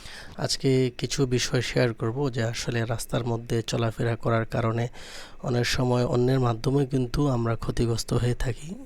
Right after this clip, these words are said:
দেখেন, বলতে না বলতে এক ভাই সামনে চলে আসছেন, উনি যে রাস্তায় উঠতেছেন, মেইন রোডে কোনো হর্ন নাই এবং ডানে বামে তাকানোর কোনো খবর নাই। এভাবেই কিন্তু আসলে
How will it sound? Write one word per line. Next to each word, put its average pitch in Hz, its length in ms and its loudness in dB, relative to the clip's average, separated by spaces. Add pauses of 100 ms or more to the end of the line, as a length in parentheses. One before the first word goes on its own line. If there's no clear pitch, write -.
(160)
দেখেন, 127 380 2
বলতে 117 260 2
না 123 120 0
বলতে 120 260 0
এক 117 120 0
ভাই 120 120 2
সামনে 120 320 0
চলে 127 260 2
আসছেন, 151 380 0 (580)
উনি 127 180 2
যে 127 140 4
রাস্তায় 123 400 2
উঠতেছেন, 123 560 0
মেইন 120 220 4
রোডে 117 200 2
কোনো 120 280 0
হর্ন 120 340 2
নাই 117 300 0 (540)
এবং 113 380 0 (180)
ডানে 113 220 2
বামে 113 180 0
তাকানোর 120 440 -2
কোনো 117 280 -4
খবর 117 280 0
নাই। 120 360 -2
এভাবেই 127 300 0
কিন্তু 135 340 0
আসলে 131 500 0